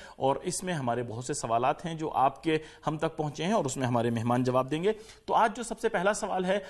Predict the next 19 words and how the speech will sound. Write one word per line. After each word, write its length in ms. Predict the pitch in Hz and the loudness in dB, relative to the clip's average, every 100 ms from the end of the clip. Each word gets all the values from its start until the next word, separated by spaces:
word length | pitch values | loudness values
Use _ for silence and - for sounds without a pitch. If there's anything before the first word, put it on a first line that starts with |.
| - - | -14 -6
وہ 240 | 147 165 | -2 0
ہم 160 | 170 196 | 0 0
یہاں 240 | 165 156 | 0 -2
پر 120 | 160 | 0
لے 180 | 165 147 | 0 2
رہے 240 | 143 139 147 | 0 0 -2
ہیں 100 | 160 | -2
اخلاق 380 | 127 135 156 | 0 2 0
کے 80 | - | 0
حوالے 280 | 131 127 127 | 0 2 0
سے۔ 160 | - 156 | 2 2
وہ 240 | 135 165 - - - | 4 4 2 -12 -8
نعیم 480 | 135 139 151 233 233 | -4 -2 -2 -2 -2
حیدر 280 | 127 123 120 | -2 -2 -4
صاحب 280 | - 107 | -6 -6
نے 100 | 110 | -6
سوال 300 | 113 110 104 | -8 -6 -8
کیا 340 | 101 - 107 101 | -8 -4 -2 2
ہے 120 | 139 | 0